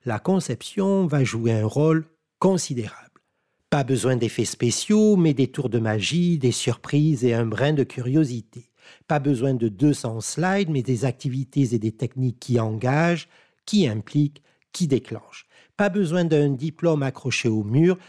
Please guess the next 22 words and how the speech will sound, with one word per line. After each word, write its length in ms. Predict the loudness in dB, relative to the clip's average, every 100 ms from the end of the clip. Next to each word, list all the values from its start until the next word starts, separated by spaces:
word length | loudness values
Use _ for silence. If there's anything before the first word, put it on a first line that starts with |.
| -14 -2
mais 180 | 0
du 140 | 0 0
bon 260 | 0 0
sens, 480 | -4 -4 -4 -4 -6 -2
une 260 | 2 2 4
dose 360 | 4 4 2
de 80 | 0
personnalité 960 | -4 -6 -4 -2 -2 -4 -6 0 0 0 -12 _ _
et 300 | 0 0 -2 _ 2
une 300 | 4 6 4
vraie 340 | 0 0 0
intention 680 | 0 -2 -4 -4 -2 -2 -2
pédagogique. 840 | -2 -2 -2 -6 -12 -18 _ -20 -20 _ _ _ -16
Désolé 600 | 0 2 2 0 -2 -4
si 160 | -6
je 120 | -8
casse 300 | -6 -6 -8
un 140 | -8 -6
mythe, 400 | 0 0 0 _ -12
mais 200 | -8 -6
une 260 | -4 -4
formation, 640 | -4 -6 -6 -8 -2 0